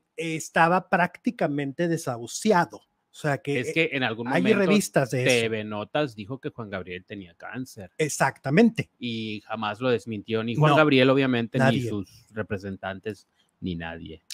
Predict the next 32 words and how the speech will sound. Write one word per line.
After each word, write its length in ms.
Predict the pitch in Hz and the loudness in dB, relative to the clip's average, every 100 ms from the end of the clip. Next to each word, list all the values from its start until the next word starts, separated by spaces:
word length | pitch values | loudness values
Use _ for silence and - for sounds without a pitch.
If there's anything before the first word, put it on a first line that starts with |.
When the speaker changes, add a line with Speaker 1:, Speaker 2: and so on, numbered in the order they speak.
| - | 2
Speaker 1:
Por 140 | 165 | 4
eso 160 | 180 220 | 6 6
sí 140 | 214 | 8
es, 260 | 208 196 - - - - - | 8 6 -2 -14 -20 -20 -10
sí 220 | - 208 | 0 6
es 120 | 190 220 | 6 6
extraño, 720 | 208 - 220 196 165 160 185 | 4 6 8 10 10 8 6
y, 180 | 147 147 | 2 -6
y 180 | - 143 | -6 -6
tiene 260 | 123 170 180 | 2 4 6
razón 320 | 180 - 170 | 4 6 4
Gustavo 400 | 170 - 175 180 | 4 4 6 8
Adolfo, 400 | 185 160 160 170 - - _ | 8 8 4 0 -2 -20 _
de 240 | - 175 160 | 0 0 4
que 300 | 170 165 165 | 6 6 6
le 200 | 160 165 | 6 8
hayan 500 | 156 165 180 185 180 - | 8 6 4 4 -2 -6
agendado 580 | 143 - 147 147 156 | -6 -2 0 2 2
una 200 | 170 165 - | 4 2 0
gira 320 | - 165 160 | -2 2 2
tan, 500 | - 147 139 131 131 _ | 2 0 2 -2 -4 _
tan 200 | 151 139 | -2 0
apretada, 800 | 139 - 139 131 - 269 269 190 | -2 -2 -4 0 2 6 8 8
¿no? 300 | 160 160 269 | 8 8 8
Una 280 | 294 190 190 | 8 6 4
gira 280 | - 202 | 2 0
tan, 280 | 208 170 147 - - 175 - | 2 2 0 -2 -14 -20 -6
tan 180 | 156 151 | 0 0
exhaustiva, 760 | 151 - 135 139 - 247 302 175 | 0 -2 -4 -6 0 6 8 8
porque 220 | 160 156 | 4 2
no 260 | 165 180 - | 2 0 2
paraba. 560 | 165 143 170 285 180 | 2 4 4 4 2